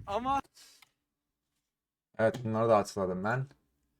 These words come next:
Speaker 2: Seken kurşunlar ölümcül mü?
Speaker 1: Merhaba
Speaker 2: Bir de bu
Speaker 1: arkadaşlar, hoş
Speaker 2: vardı.
Speaker 1: geldiniz. Bugün değişik bir test yapacağız. Aa, sekme testi. Hani mermi bir plakaya değdiği, değdiği zaman sekiyor ya.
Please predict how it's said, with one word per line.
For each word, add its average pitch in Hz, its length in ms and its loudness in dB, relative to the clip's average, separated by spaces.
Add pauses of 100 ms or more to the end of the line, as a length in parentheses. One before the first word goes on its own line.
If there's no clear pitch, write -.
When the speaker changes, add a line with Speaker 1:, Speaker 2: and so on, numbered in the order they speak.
(1120)
Speaker 2:
Seken 135 460 4
kurşunlar 120 440 0
ölümcül 120 380 4
mü? 117 100 0
Speaker 1:
Merhaba 104 220 0
Speaker 2:
Bir 113 40 4
de 113 120 2
bu 123 40 2
Speaker 1:
arkadaşlar, 117 240 8
hoş 101 60 2
Speaker 2:
vardı. 92 100 -4
Speaker 1:
geldiniz. - 320 -10
Bugün 202 220 -8
değişik 196 300 -4
bir 220 80 -16
test 240 200 -8
yapacağız. 226 480 -10 (600)
Aa, 143 220 -6
sekme 196 400 -6
testi. 165 300 -6
Hani 131 120 -14
mermi 156 320 -8
bir 165 220 -4
plakaya 170 420 -6
değdiği, 160 340 -8
değdiği 165 260 -4
zaman 151 320 -8 (400)
sekiyor 220 380 -6
ya. 151 160 -4